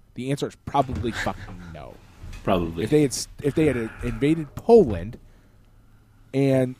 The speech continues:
Speaker 1: you know,
Speaker 2: Well, they did.
Speaker 1: Czechoslovakia.
Speaker 2: <laughs>
Speaker 1: Well, no, no, I mean, and I,
Speaker 2: no,
Speaker 1: I
Speaker 2: no, I mean,
Speaker 1: this is a,
Speaker 2: I mean
Speaker 1: this is a
Speaker 2: specifically, we
Speaker 1: phrase.
Speaker 2: have a reference. We have a reference in this movie to the phony war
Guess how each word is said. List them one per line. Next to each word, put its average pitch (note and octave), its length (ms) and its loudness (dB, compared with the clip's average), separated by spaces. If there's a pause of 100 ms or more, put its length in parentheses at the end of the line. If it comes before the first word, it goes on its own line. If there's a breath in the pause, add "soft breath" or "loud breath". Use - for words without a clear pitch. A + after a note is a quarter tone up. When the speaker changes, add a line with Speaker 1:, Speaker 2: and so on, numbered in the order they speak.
(240)
Speaker 1:
you A#2+ 120 -4
know, G2 240 -4 (480)
Speaker 2:
Well, B2 100 6
they A2+ 120 10
did. D#3 260 0
Speaker 1:
Czechoslovakia. B2 800 2 (160)
Speaker 2:
<laughs> A3 200 0
Speaker 1:
Well, E3+ 80 2
no, F#3 200 4
no, D#3+ 140 4
I C#3+ 80 4
mean, C3+ 220 -2
and B2+ 160 -4 (160)
I, C3+ 140 2
Speaker 2:
no, D#3+ 180 6
Speaker 1:
I A#2+ 200 0
Speaker 2:
no, F3+ 240 8
I D#3 100 12
mean, D3+ 200 8
Speaker 1:
this B2 120 0
is D3 60 4
a, D#3 60 6
Speaker 2:
I - 20 10
mean E3+ 100 10
Speaker 1:
this F3 140 6
is - 60 2
a - 40 6
Speaker 2:
specifically, C3 380 8
we C3 100 10
Speaker 1:
phrase. C#3+ 60 10
Speaker 2:
have D3+ 80 8
a C#3+ 80 6
reference. C#3+ 400 6 (220 loud breath)
We C#3+ 100 8
have D3 80 8
a D3 60 10
reference D#3 340 8
in C#3+ 100 8
this B2+ 160 6
movie A#2 240 8
to A#2 460 6
the A2+ 140 2
phony G#2 320 4
war - 280 -8